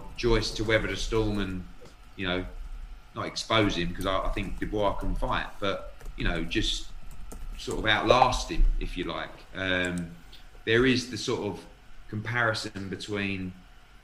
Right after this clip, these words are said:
Dubois and maybe an early A J where they're strong and muscular, and in time,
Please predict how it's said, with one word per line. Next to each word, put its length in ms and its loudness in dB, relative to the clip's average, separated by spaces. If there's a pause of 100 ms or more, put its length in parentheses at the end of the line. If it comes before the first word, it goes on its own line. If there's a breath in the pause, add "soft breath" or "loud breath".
(180)
Dubois 640 6
and 200 0
maybe 260 2
an 80 2
early 340 6
A 200 4
J 300 2
where 180 0
they're 240 0
strong 500 2
and 160 0
muscular, 640 0
and 100 -2
in 160 0
time, 560 0